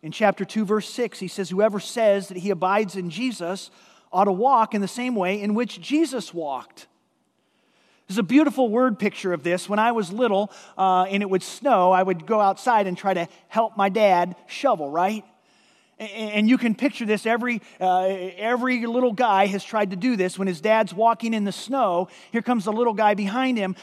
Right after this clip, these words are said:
trying to take these big, giant steps so that my feet match his footprints, right? Uh, I, I was trying to be like my daddy. I wasn't doing a very good job at it, but at least I was trying.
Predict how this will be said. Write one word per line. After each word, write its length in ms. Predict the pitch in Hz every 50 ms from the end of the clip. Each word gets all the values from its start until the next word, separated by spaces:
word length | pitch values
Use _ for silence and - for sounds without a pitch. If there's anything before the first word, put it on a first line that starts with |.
| -
trying 200 | - - 214 208
to 60 | 196
take 200 | 185 - 233 -
these 140 | - 202 180 -
big, 240 | 185 262 262 220
giant 320 | 180 196 262 233 233 226 214
steps 420 | - - - 269 233 202 202 -
so 140 | - - 208
that 140 | 196 202 208
my 200 | 202 226 233 240
feet 360 | - - 220 214 202 208 - - - _ -
match 280 | 202 208 208 196 -
his 200 | - 214 220 190
footprints, 580 | - - 262 277 277 277 180 220 190 160 - -
right? 380 | 196 208 226 254 277 285 269 - - _ _ _ _ _ _ _ _ _ _
Uh, 40 | 202
I, 320 | 202 196 196 196 202 214 226
I 180 | 220 220 240
was 160 | 226 220 202
trying 340 | - - - 254 277 277 262
to 60 | 220
be 300 | 226 185 175 269 277 285
like 260 | 294 277 269 269 233 196
my 200 | 254 269 269 269
daddy. 680 | 226 277 277 285 277 269 269 240 214 170 131 104 165 - _ _ _ _ _ _ _ _ _ _ _ _ _ _ _ _ _ _ _ _ _ _ _ _ _ _
I 60 | 143
wasn't 260 | 170 196 185 202 190
doing 160 | 208 233 226 214
a 40 |
very 200 | 190 214 220 214
good 220 | 190 160 214 196 160
job 340 | 147 226 262 269 294 285 247
at 200 | 190 175 160 160
it, 120 | 190 214 - 175
but 100 | 196 202
at 140 | 202 180
least 280 | 185 214 247 226 - - -
I 140 | 196 196 190
was 200 | 190 196 185 -
trying. 600 | - - - 262 277 254 233 180 135 117 107 98